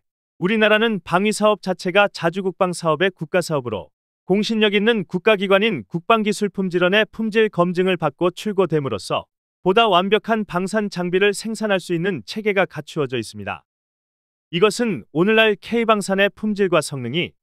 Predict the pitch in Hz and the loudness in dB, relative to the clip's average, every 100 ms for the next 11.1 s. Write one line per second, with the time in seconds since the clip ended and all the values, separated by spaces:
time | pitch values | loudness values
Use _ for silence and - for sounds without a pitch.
0 | _ _ - 233 226 226 - 214 190 175 | _ _ -6 0 2 2 2 0 2 2
1 | 226 156 175 196 208 180 180 175 170 190 | 0 2 0 2 0 0 -2 0 2 0
2 | - - 233 208 185 165 151 139 131 110 | -2 -8 -8 -2 0 2 -2 -4 -6 -6
3 | 104 98 87 - _ _ _ _ _ _ | -10 -10 -10 -14 _ _ _ _ _ _
4 | _ _ 170 214 226 247 233 - 185 226 | _ _ 2 2 2 0 -2 -2 2 2
5 | 196 196 208 196 208 196 196 175 113 - | 4 4 2 2 -4 0 2 2 -2 -4
6 | 160 190 185 170 156 156 - 143 120 107 | -2 -2 -2 0 0 -2 -6 -4 -2 -2
7 | 170 - _ _ _ 233 226 240 233 226 | -4 -12 _ _ _ -4 0 4 4 4
8 | 220 208 190 220 - 226 220 220 208 - | 4 2 4 0 -2 -2 2 4 2 2
9 | 180 190 180 - 185 165 165 143 147 - | 0 0 -2 -2 0 0 0 -2 -4 -4
10 | 131 139 180 - 156 165 151 123 104 92 | -2 0 -2 -2 -2 -2 -2 -4 -6 -8
11 | 80 | -12